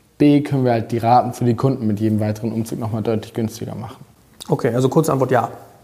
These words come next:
Speaker 1: Ah, ich glaub, ähm, vieles, vieles deutet darauf hin.
Speaker 2: Also ist es dann auch so ein bisschen so, dass wenn man einen First-Mover-Vorteil hat, wenn man viel Kapital zur Verfügung hat, dass man da dann durchaus sozusagen gut aufgestellt ist?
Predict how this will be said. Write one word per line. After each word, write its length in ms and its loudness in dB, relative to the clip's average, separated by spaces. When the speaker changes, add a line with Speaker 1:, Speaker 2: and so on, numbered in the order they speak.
Speaker 1:
Ah, 80 6
ich 100 2
glaub, 420 0
ähm, 640 0
vieles, 360 2
vieles 280 0
deutet 320 0
darauf 240 -6
hin. 100 -12
Speaker 2:
Also 200 -4
ist 160 -4
es 60 -10
dann 120 0
auch 80 2
so 80 0
ein 80 2
bisschen 300 -2
so, 140 2
dass 180 -2
wenn 80 0
man 100 2
einen 80 -2
First-Mover-Vorteil 800 0
hat, 140 -2
wenn 80 -8
man 100 -4
viel 140 -8
Kapital 440 -2
zur 140 -8
Verfügung 400 -2
hat, 120 -4
dass 140 -6
man 160 0
da 120 4
dann 220 4
durchaus 380 2
sozusagen 340 -4
gut 100 -6
aufgestellt 440 -6
ist? 160 -12